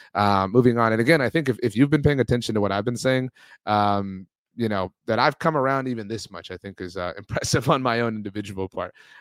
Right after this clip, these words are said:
Um, now, I have had a problem. Let me take this off the screen to kinda set the stage for a moment. I've had a problem with the way this all unfolded. It felt way too Dallas Cowboys to me.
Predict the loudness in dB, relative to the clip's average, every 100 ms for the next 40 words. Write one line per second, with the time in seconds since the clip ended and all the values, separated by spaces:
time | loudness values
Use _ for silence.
0 | -2 0 0 -2 -6 -2 0 -2 -4 -2
1 | 0 0 -2 -2 -2 -4 -4 -6 -10 -8
2 | -8 -8 -10 -12 -12 -10 -10 -10 -10 -12
3 | -8 -6 -6 -8 -10 -12 -8 -4 0 0
4 | -2 -2 -2 -4 -6 -8 -4 -2 -2 -6
5 | -8 -8 -8 -10 -12 -10 -8 -10 -14 -8
6 | -8 -8 -8 -8 -6 -6 -4 -4 -6 -8
7 | -8 -8 -14 -16 -16